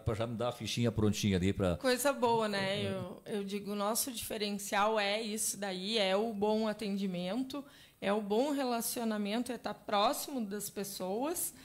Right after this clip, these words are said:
Speaker 2: E a gente fica muito feliz que a pessoa se-, chegue ali e seja bem recebida.
Speaker 1: Isso. Não, tenho conhecimento com todo o pessoal ali, já me-, de
Speaker 2: É.
Speaker 1: casa, como se diz ali, né?
Speaker 2: Que bom.
Speaker 1: Então chega ali, vai no caixa e deposita tranquilo, sem problema nenhum.
Speaker 2: Sim.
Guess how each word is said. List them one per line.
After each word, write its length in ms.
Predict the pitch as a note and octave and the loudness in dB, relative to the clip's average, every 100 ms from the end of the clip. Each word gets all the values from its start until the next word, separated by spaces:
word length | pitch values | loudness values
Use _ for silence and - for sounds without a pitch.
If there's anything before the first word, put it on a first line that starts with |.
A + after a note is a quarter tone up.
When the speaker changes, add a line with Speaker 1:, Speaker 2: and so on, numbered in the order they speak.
| - - - | -20 -20 -8
Speaker 2:
E 100 | G#3 | 0
a 100 | A3 | 2
gente 320 | G#3+ A3+ A3+ | 2 0 0
fica 240 | - - A#3+ | -4 -4 0
muito 240 | A3 A#3 | 0 0
feliz 440 | - C#4+ B3 B3+ - | -2 -2 0 0 0
que 100 | C#4 | 2
a 240 | A#3+ A#3 | 4 2
pessoa 380 | A#3 A#3 - A#3+ | 0 -4 -2 -2
se-, 440 | - B3+ A#3+ C4 C4 A#3 | 0 0 0 -2 -2 -2
chegue 640 | A3 - - - B3 C4 C#4 | -2 -2 0 2 2 2 -2
ali 260 | A#3 A3+ | 0 0
e 40 | C4 | 2
seja 360 | - B3+ C4 | 2 2 2
bem 240 | B3+ A#3 B3+ | 2 4 4
recebida. 560 | C4 C4 A#3+ G3+ G3 - - | 2 0 -2 -4 -6 -10 -2
Speaker 1:
Isso. 240 | D#2+ - - - - | 0 0 -6 -18 -8
Não, 280 | G2 A#2+ E2 D2+ | 0 0 0 -2
tenho 100 | C#3 | -2
conhecimento 400 | C3 A#2+ - A#2 | 2 2 4 2
com 80 | F2+ | 2
todo 140 | A2 | 0
o 40 | G#2 | 2
pessoal 300 | F#2+ - G2 | 0 4 4
ali, 140 | G2 | 4
já 120 | G#2 G#2+ - E2+ - - | 2 -2 -8 -14 -14 -8
me-, 220 | E2 G#2 | -4 0
de 260 | F#2 F2+ G#2+ | 2 4 2
Speaker 2:
É. 40 | |
Speaker 1:
casa, 440 | - A#2+ A#2+ F2 E2+ | 4 4 4 4 0
como 220 | F2 F2+ | -4 -4
se 120 | G2 | -4
diz 240 | E2+ F#2+ | 0 2
ali, 220 | E2+ E2 D#2 | 4 4 4
né? 160 | F#2 | 4
Speaker 2:
Que 260 | G2 - C4 | 2 -2 -4
bom. 320 | C4 G#3 F#3 | 2 2 4
Speaker 1:
Então 280 | G#3 G#3 D3+ | 2 4 4
chega 320 | - D#3 D3 | 4 4 4
ali, 140 | C#3+ | 4
vai 140 | C3+ C3+ | 4 4
no 80 | B2+ | 2
caixa 260 | B2 B2+ | 2 2
e 40 | B2 | 0
deposita 480 | A2+ A2 F#2+ B2+ | 2 2 2 0
tranquilo, 320 | A2+ G#2 F2 A#2 | 2 2 2 2
sem 140 | A2 | 2
problema 320 | G2 F#2 G#2 | 4 4 4
nenhum. 200 | F2+ D2+ D2 - | 6 4 2 -8
Speaker 2:
Sim. 500 | - - G3 F3 | -10 -6 -4 -4